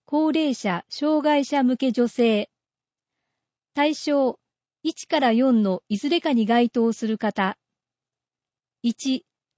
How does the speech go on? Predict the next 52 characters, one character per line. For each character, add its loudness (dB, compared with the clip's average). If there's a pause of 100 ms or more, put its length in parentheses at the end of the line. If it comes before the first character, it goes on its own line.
(100)
世 -2
帯 2
全 4
員 2
が -2 (240)
六 -4
十 -2
五 -2
歳 -2
以 -4
上 0
で、 -4 (280)
介 0
護 -2
保 -4
険 -2
法 2
の 0
保 -6
険 0
料 0
の -6 (160)
所 -6
得 -4
段 -2
階 -2
が -4 (320)
一 -8
か 0
ら -2
七 2
段 0
階。 -8 (1200)
二、 2 (460)
身 -6
体 0
障 -2
害 4
者 -2
手 -2
帳、 -4 (360)
一 -8
か -4
ら 0
三 -2
級 -4
を 2
持 4
っ -2
て -4
い 0
る。 -6